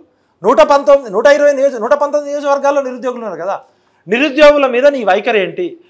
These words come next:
ప్రచ్ఛన్న నిరుద్యోగము, పాక్షిక నిరుద్యోగము ప-, ఉంటది. ఈ నిరుద్యోగం అనేది ప్రపంచంలోనే అతిపెద్ద సమస్య, పేదరికము, నిరుద్యోగము. ఈ నిరుద్యోగం గురించే తెలంగాణ వచ్చింది కదా.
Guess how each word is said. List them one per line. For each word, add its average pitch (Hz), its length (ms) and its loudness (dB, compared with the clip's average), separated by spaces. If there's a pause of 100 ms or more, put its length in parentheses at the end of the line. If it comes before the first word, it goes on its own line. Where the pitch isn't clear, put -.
(140)
ప్రచ్ఛన్న 277 380 2
నిరుద్యోగము, 254 720 -6
పాక్షిక 233 340 2
నిరుద్యోగము 240 680 -8 (140)
ప-, 208 200 -4
ఉంటది. 208 440 -6 (480)
ఈ 240 80 -2
నిరుద్యోగం 262 580 0
అనేది 269 200 -4
ప్రపంచంలోనే 262 920 -2
అతిపెద్ద 262 540 -6
సమస్య, 202 460 -6 (300)
పేదరికము, 240 500 0
నిరుద్యోగము. 208 500 -8 (400)
ఈ 269 120 2
నిరుద్యోగం 294 540 4
గురించే 302 260 -4
తెలంగాణ 277 440 0
వచ్చింది 226 280 -10
కదా. 190 220 -6